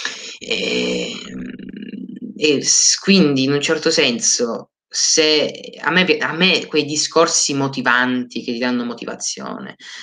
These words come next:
eh, no, non mi piacciono proprio in un certo senso. Molte volte sono detti anche nei momenti inopportuni, sono ridicoli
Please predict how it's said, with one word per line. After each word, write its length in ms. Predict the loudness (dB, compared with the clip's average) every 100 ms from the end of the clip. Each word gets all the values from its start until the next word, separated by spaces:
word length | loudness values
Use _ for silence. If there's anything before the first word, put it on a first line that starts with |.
| -10
eh, 580 | -2 2 4 4 4 4
no, 200 | 4 2
non 200 | 0 4
mi 60 | 6
piacciono 380 | 6 4 2 2
proprio 400 | 2 2 0 -4
in 60 |
un 100 | -6
certo 280 | -8 -10 -8
senso. 340 | -8 -8 -6 -2
Molte 200 | 0 4
volte 220 | 4 2
sono 360 | 0 0 0 -2 -10 -18 -20 _
detti 460 | -10 0 2 2
anche 200 | 0 2
nei 80 | 0
momenti 340 | 2 0 0 -2
inopportuni, 500 | -4 -6 -6 -4 -2
sono 200 | -2 -2
ridicoli 580 | -2 -2 0 0 0